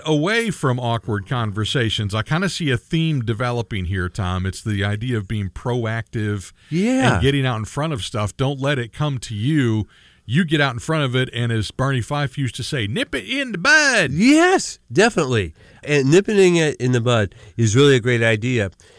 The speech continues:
Speaker 2: And so how about when we pray a blessing over the food, we could actually pray a specific scripture, which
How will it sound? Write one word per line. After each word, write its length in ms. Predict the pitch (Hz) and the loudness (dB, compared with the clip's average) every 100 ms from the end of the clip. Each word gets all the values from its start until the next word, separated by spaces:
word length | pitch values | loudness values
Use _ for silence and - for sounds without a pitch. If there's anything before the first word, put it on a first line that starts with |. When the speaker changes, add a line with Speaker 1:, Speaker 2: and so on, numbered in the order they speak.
| - - | -20 -6
Speaker 2:
And 240 | 165 147 | -4 -4
so 120 | - | -4
how 100 | 190 | -6
about 260 | 247 240 - | -4 -4 -6
when 320 | 131 - 165 | -10 -4 -2
we 100 | 160 | -2
pray 280 | 139 165 156 | -4 -6 -4
a 60 | 135 | -4
blessing 680 | 107 120 151 - 120 107 92 85 _ _ | -4 -6 -6 -4 -4 -4 -8 -16 _ _
over 260 | 120 117 110 | -4 -2 -2
the 120 | 101 | -2
food, 600 | - 208 208 120 98 98 _ _ _ _ - | -4 -2 0 2 2 -2 _ _ _ _ -2
we 140 | 135 | -2
could 260 | - 156 127 | -2 -4 -4
actually 420 | - 165 - 151 | -6 -8 -4 -6
pray 300 | - 151 147 | -4 0 0
a 60 | 127 | 0
specific 600 | - 131 - 156 143 - | -2 -2 0 -2 -4 -4
scripture, 380 | - 131 - | -4 -4 -4
which 260 | 107 110 - | -2 -2 -4